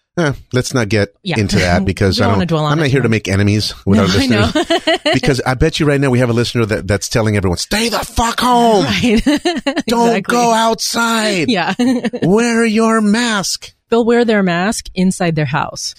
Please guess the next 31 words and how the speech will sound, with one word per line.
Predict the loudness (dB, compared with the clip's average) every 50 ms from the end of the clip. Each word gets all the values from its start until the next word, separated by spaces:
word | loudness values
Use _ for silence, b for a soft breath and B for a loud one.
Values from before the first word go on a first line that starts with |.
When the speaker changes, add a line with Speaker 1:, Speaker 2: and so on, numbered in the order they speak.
| B B B B B B B
Speaker 1:
And | 0 0
in | 2 2
their | 2 0
car | -2 -2 -4 -2 0
Speaker 2:
<laughs> |
Yeah. | 0 0 0 2 2
Speaker 1:
by | 2 2
themselves | 2 0 0 0 2 2 2 0
Speaker 2:
Right. | 0 -2 -2 0 2
Speaker 1:
while | 2 2
hiking. | 2 0 0 0 -2 -4 -4 -4 _
Speaker 2:
Exactly. | -6 -4 -4 -4 -6 -6 _ -4
Speaker 1:
Guys, | -2 0 0 0 -2 -6
be | -4 -4 -4
careful | 0 0 0 0 2 0
with | 2 2
the | 2
masks | 2 2 2 0 -2 -4 -8 -10 -12 -12 _ -6
because | -6 -4 -2 -2 -2 0 0
your | -2
body | 0 0 -2 0 0 0 0
needs | 0 0 0 0
oxygen | -2 -2 -2 -4 -4 -2 -2 -2 -2 -4 _ _
and | -2 0
those | 2 0 0 0
masks, | 0 -2 -2 -2 -4 -8 -10 -12 -4 _
they | 0 0
Speaker 2:
Mm-hmm. | 2 0
Speaker 1:
block | -2 -2 -4 -4 -4 -2
your | 0 0
oxygen. | 2 2 0 -4 -6 -6 -10